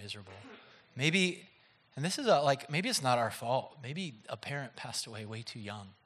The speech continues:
or a relationship with a brother or a sister was lost. Don't give up. Don't stop playing the game 'cause it got hard. In Isaiah forty-two, or forty-three two,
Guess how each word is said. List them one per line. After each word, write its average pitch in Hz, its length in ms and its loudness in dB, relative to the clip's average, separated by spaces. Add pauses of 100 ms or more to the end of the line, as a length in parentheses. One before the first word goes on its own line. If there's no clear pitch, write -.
(160)
or 123 140 0
a - 20 0
relationship 123 760 0
with 117 140 -8
a 107 60 -8
brother 117 340 -2
or 110 60 -4
a 104 80 -6
sister 110 480 -4 (280)
was 104 160 -6
lost. - 520 -6 (1700)
Don't 151 220 0
give 131 160 -6
up. - 260 -12 (360)
Don't 156 180 -4
stop - 260 0
playing 127 280 -6
the 127 60 -6
game 113 280 -6
'cause - 180 -8
it 110 80 -12
got - 200 -8
hard. 101 340 -10 (1200)
In 160 120 2
Isaiah 147 360 8
forty-two, 151 800 2
or 127 40 -2
forty-three 156 480 2
two, 139 400 4